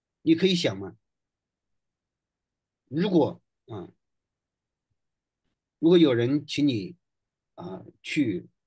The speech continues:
到某一个地方，啊，去解决一个，一个难题哈，然后你说我不去，啊，要等一等，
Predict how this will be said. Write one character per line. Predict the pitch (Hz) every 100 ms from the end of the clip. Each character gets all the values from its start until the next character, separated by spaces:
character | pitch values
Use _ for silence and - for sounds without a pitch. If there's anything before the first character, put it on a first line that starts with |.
| _ _ _
到 | - 147
某 | 180
一 | 113
个 | 139
地 | 151
方， | 127 127 117 _ _ _ _ _ _ _ _ _ _ _ _ _ _ _ _ _
啊， | 90 90 - - _ _ _ _ _ _ _ _ _ _ _ _ -
去 | - 180
解 | 156 107
决 | 127 139 - _ _ _ _
一 | -
个， | 175 180 - - _ _ _ _
一 | 196
个 | 196
难 | 156 160
题 | - 123
哈， | 131 117 - _ _ _ _ _ _ _ _ _ _
然 | 151
后 | 202 185 - - _ _ _ _ _ _ _ _
你 | 147 131
说 | 165 160
我 | 131
不 | 104 131
去， | - 165 - _ _ _ _ _ _ _
啊， | - 90 - _ _ _ _ _ _ _
要 | 156
等 | 143 117
一 | 139
等， | 113 87